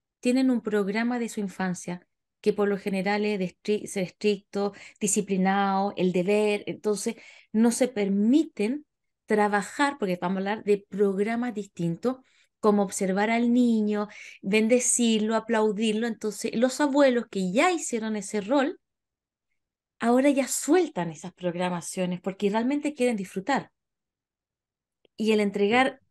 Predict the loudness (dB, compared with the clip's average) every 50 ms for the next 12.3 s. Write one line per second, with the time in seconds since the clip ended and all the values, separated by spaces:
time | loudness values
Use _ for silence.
0 | _ _ 2 2 2 2 0 -4 0 2 4 4 4 2 0 -2 -2 0 -2 -2
1 | -2 0 0 -2 -2 -2 -4 -2 -2 0 0 0 2 2 2 0 0 -2 -4 -6
2 | _ _ _ _ _ _ _ _ _ _ -8 -4 -2 0 2 2 0 0 -2 -4
3 | -4 -4 -4 -4 -6 -8 -8 -6 -4 -2 -2 -2 -4 -6 _ _ _ _ _ _
4 | _ _ _ _ _ _ _ _ _ _ _ _ _ _ _ _ _ -16 -14 -14
5 | -14 -14 -18 -20 _ _ _ _ _ _ _ _ _ _ _ _ _ _ _ _
6 | _ _ _ _ _ _ _ -20 -12 -8 -6 -4 -4 -4 -4 -4 -2 -2 -2 0
7 | 0 2 4 4 4 4 2 2 2 2 0 -2 -2 -4 -4 -4 -4 -2 -2 -2
8 | -2 -2 -4 -4 -2 -2 -2 -2 -4 -6 -6 -6 -8 -6 -6 -4 -2 0 2 2
9 | 2 2 2 2 0 0 -2 -4 -4 -6 -10 -10 -8 -8 -6 -2 -2 -2 -2 -2
10 | 0 0 0 2 2 2 0 0 -2 -2 -6 -6 -2 0 2 2 2 2 2 0
11 | -2 -2 0 0 0 -2 -6 -14 _ _ _ _ _ _ _ _ _ _ _ -2
12 | 0 0 2 0 -2 -4